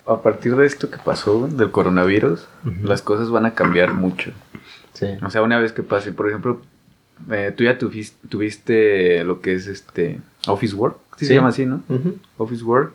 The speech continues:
Speaker 1: Y
Speaker 2: Work Office, güey.
Speaker 1: Work Office, ajá, Work Office,
Speaker 2: <laughs>
Speaker 1: perdón, perdón,
Speaker 2: Una
Speaker 1: güey.
Speaker 2: paquetería de,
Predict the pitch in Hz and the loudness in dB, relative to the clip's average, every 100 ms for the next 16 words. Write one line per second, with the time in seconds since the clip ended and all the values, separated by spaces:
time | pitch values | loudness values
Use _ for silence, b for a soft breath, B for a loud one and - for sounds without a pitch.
0 | _ b b b b - 101 185 - 139 | _ b b b b -8 -4 -2 0 -2
1 | 190 101 - 110 147 160 151 143 107 - | -2 -6 -6 -2 -2 0 -2 0 -2 -2
2 | 101 110 107 117 120 123 202 185 - 101 | -2 0 0 0 0 0 0 0 0 0
3 | 110 110 104 98 104 151 139 135 123 - | 0 0 0 0 0 0 0 -2 -2 0
4 | 113 123 131 117 110 | 0 0 0 -2 -4